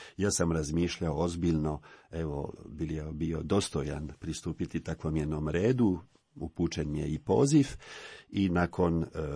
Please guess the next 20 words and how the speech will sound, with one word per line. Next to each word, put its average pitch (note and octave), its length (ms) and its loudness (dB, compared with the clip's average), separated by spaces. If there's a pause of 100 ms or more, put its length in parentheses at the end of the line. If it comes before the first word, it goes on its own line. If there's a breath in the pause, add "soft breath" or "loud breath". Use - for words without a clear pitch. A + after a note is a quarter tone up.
(120)
određenu D2+ 960 -4
pripremu, E2 580 2
duhovnu D#2+ 400 -2
pripremu, F2 760 0
e, - 160 -18 (340)
ovitežen E2 680 0
sam, D#2+ 200 -4
imao D#2 240 0
sam D#2 180 -4
veliku D#2+ 280 -2
čast E2 380 -2
biti E2 240 -6
ovitežen D#2 840 -2
u E2+ 120 -4
svibnju D#2+ 600 0
dvije D#2+ 160 -2
tisuće E2 420 -6
i D#2+ 80 -4
desete D#2+ 460 -4
godine E2+ 560 2